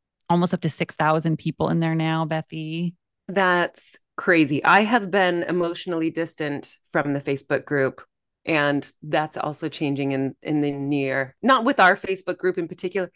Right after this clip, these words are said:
Speaker 2: I've been emotionally distant with social media, but that's, I don't do resolutions, but this year I'd like to not be quite so distant. <laughs>
Speaker 1: You have been focused on other things, but I want you to know,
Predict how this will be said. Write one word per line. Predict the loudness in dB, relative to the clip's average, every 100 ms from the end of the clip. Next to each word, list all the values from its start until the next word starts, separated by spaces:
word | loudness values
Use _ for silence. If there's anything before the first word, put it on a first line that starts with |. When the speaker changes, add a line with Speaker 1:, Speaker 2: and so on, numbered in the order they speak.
| -20 -8 -2
Speaker 2:
I've | -2 -2 0
been | 0
emotionally | 2 0 -2 -2 -4 -2
distant | -4 -4 -4 -6 -6
with | -2 0 0 -4 -14 _ _ _ _
social | -6 -4 -2 0
media, | 0 0 -2 -2 -4 -8 _ _ _ _ _ _ _ _ _
but | -4 -2 -4 -6 -20 _ _ _ _ _ _ _ _ _ -16 0
that's, | 2 2 0 -4 -4 _
I | 0
don't | 2 0 2
do | 2 2 0
resolutions, | -2 0 -2 -2 -2 -4
but | -4 -4
this | -2 -2
year | 0
I'd | 0 0
like | -4 -8
to | -6
not | -2 -2
be | -4
quite | -6 -6 -4
so | -6
distant. | -6 -8 -8 -8 -10 -14 -20 _ -2
<laughs> | -2 _ -4 -2 -4 -4 -6 0
Speaker 1:
You | 2
have | 4 2 2
been | 4 4 2 2
focused | 0 0 0
on | 0
other | 0 -4
things, | -4 -4 -4 -6 -2
but | -2 -2 -4
I | 0 2 2 2
want | 0 0
you | 0
to |
know, | 2 2 2 0 -2 -2